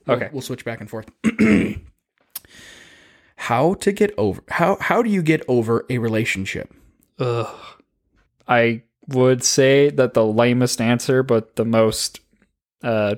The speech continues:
Speaker 2: true and proven method is just, you know, uh, taking your time with it, allowing yourself to feel those emotions, and then, uh, you know, when it's appropriate, you know, getting back out there,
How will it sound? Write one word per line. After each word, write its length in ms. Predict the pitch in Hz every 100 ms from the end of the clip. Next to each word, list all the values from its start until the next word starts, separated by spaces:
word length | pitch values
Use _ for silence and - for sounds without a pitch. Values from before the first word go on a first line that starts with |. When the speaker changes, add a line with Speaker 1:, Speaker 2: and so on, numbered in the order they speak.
| -
Speaker 2:
true 720 | - - 117 120 120 120 117 _ _ _ _ -
and 160 | 113
proven 440 | - 131 123 120 113
method 380 | 117 - 135 123
is 180 | 107
just, 440 | - 117 113 - -
you 60 |
know, 280 | 107 104 107 _ _ _ _ _ _ _ _ _ 120
uh, 260 | 107 101 - - _ _
taking 320 | - 113 117 110
your 120 | 104
time 500 | - 110 104 107 110 _ _ _ _
with 220 | 120 110
it, 260 | 113 110 - _ _ _ _ _ _ -
allowing 380 | 113 107 107 107
yourself 460 | 104 - 107 101
to 100 | -
feel 600 | - - 107 104 104 - _ -
those 200 | 107 104
emotions, 800 | 104 98 98 - 104 107 - - _ _ _ _ _ _
and 140 | 113 110
then, 220 | 104 104
uh, 260 | 101 101 98 _ _ _ _ _ -
you 60 |
know, 100 | 113
when 160 | 107 110
it's 140 | 107
appropriate, 800 | 104 - 110 - 110 104 - - - _ _ _ _ -
you 60 |
know, 120 | 107
getting 300 | 104 107 101
back 260 | 101 101 101
out 200 | 101 -
there, 320 | 104 104 -